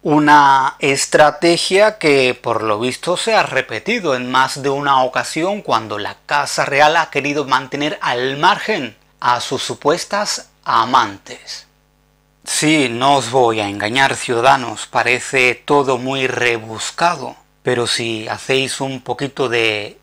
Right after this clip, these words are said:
investigación periodística, localizando la prensa del momento, donde recoge que Terelu tenía relación con la infanta Elena y con Marichalar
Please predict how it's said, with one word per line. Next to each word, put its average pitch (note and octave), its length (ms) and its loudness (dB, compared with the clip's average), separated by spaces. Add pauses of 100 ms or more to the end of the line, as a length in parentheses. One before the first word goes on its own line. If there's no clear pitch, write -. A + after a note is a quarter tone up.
(160)
investigación C#3+ 1400 -4 (120)
periodística, A2+ 1040 -6 (160)
localizando A#2+ 1120 0
la A#2 400 0
prensa D3 540 -2
del G#2 220 -4
momento, A#2 720 -6 (200)
donde A#2 420 -2
recoge A2 760 -2 (100)
que A2 280 -6 (120)
Terelu D#3 760 -2
tenía D3+ 580 -2
relación D3 760 -4
con C#3 240 -6
la C3+ 60 0
infanta C#3 720 -4
Elena C3+ 720 -2
y C3 180 -8
con A#2+ 380 -8
Marichalar B2+ 920 -2